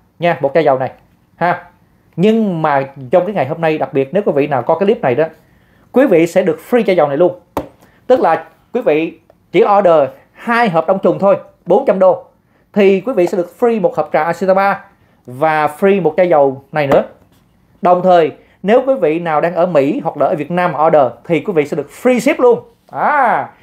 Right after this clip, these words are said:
nếu mình ở Mỹ hoặc ở Việt Nam thì mình được free ship luôn. Còn nếu quý vị ở Canada, ở Úc hoặc là ở Đức hoặc là ở nước khác đó, thì quý vị phải trả tiền ship, bởi vì tiền ship qua nước đó kia nó rất là, là nặng. Cho nên quý vị phải trả tiền ship. Còn riêng ai ở Mỹ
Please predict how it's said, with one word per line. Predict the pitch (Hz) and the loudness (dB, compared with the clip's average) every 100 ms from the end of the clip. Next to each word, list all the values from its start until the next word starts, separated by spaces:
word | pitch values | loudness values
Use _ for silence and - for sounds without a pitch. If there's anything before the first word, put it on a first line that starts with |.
| _ 165 | _ 0
nếu | 220 | 0
mình | 277 180 | 2 0
ở | 175 | 0
Mỹ | 202 156 220 - | 2 0 -2 -6
hoặc | 147 | -12
ở | |
Việt | 147 175 | -10 -4
Nam | 175 139 - _ | -4 -6 -14 _
thì | - | -8
mình | 151 147 | -6 -6
được | - | -2
free | 220 | -2
ship | 196 269 | 0 0
luôn. | 214 - - _ _ _ _ _ _ _ | 0 -2 -8 _ _ _ _ _ _ _
Còn | 170 165 | 0 2
nếu | 190 240 | 2 0
quý | |
vị | 165 | -2
ở | 165 143 | -4 -6
Canada, | 151 190 185 175 175 | -2 0 2 2 0
ở | 165 | 0
Úc | - - | 0 0
hoặc | 147 147 | -4 -2
là | 139 | -2
ở | 139 139 | -2 -4
Đức | 208 254 - | 0 0 -2
hoặc | 147 | -6
là | 147 | -2
ở | 131 147 | 0 -2
nước | 214 | -2
khác | - 254 | -2 -2
đó, | 262 - | -4 -8
thì | 156 | -10
quý | 165 175 | -6 -4
vị | |
phải | 151 170 | -2 -2
trả | |
tiền | 170 147 | -2 -4
ship, | - 269 | -4 -2
bởi | - | -2
vì | 170 | -2
tiền | 143 | -4
ship | 131 254 | -2 -2
qua | 190 | 0
nước | 165 190 | 0 0
đó | 190 - | -2 0
kia | 156 | -2
nó | 185 | -4
rất | 247 | -4
là, | 151 135 | -4 -6
là | 131 131 | -6 -6
nặng. | 127 120 151 - _ _ _ | -6 -8 -14 -20 _ _ _
Cho | 180 | 0
nên | 170 | 0
quý | 196 | 0
vị | 151 | 0
phải | 156 | 0
trả | 151 | -2
tiền | 143 | -2
ship. | 240 277 - _ _ _ _ | 0 -2 -6 _ _ _ _
Còn | 160 151 | 0 2
riêng | 165 240 208 143 - | 2 -2 -2 -8 -10
ai | 185 202 196 | -4 -2 -2
ở | 190 185 | 0 -2
Mỹ | 190 139 220 | 0 -2 -4